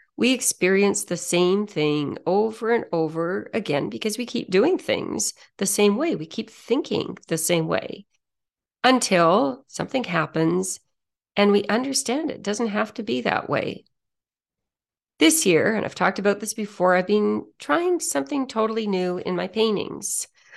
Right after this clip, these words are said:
I have gone from just painting purely abstract stuff in circles to painting clouds most of the time this year. And as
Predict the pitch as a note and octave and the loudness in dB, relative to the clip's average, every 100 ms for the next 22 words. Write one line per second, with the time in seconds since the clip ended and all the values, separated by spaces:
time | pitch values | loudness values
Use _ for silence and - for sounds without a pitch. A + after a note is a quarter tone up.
0 | - - - F3+ F3 E3+ E3+ E3 - E3+ | -20 -12 0 2 2 2 2 0 -4 -8
1 | F3 - D#3+ D3+ D#3+ - D#3 D3 D#3+ D#3+ | -4 2 2 2 0 -2 -2 2 0 -2
2 | - _ - E3 D#3+ - E3 D#3 D#3 D3+ | -10 _ -4 -2 -2 -2 0 2 0 -2
3 | E3 E3+ F3 D#3+ F3 F#3+ F#3+ G3 G3 F#3+ | -2 0 0 -2 -2 -2 -2 -2 -4 -6
4 | F#3 A#3+ A#3 E3 D#3+ F3+ B3 - - - | -4 -4 -2 -2 2 2 2 0 -10 -20
5 | - - _ - B3 A#3+ A#3+ A#3+ - G#3 | -20 -20 _ -2 0 2 -2 -4 0 2
6 | G#3+ A3 A3 - F3+ E3+ E3 E3 - - | 2 -2 -6 0 2 2 0 -6 -10 -10
7 | - D#3+ D#3 D3+ D#3+ C#3+ D3+ G#3 - E3+ | -2 0 0 -6 -4 -2 -2 -2 0 2
8 | - - - _ _ _ _ - F#3+ F#3 | 0 -2 -12 _ _ _ _ -2 0 0
9 | - F#3+ G3 A#3+ B3 - | 0 2 4 2 2 -2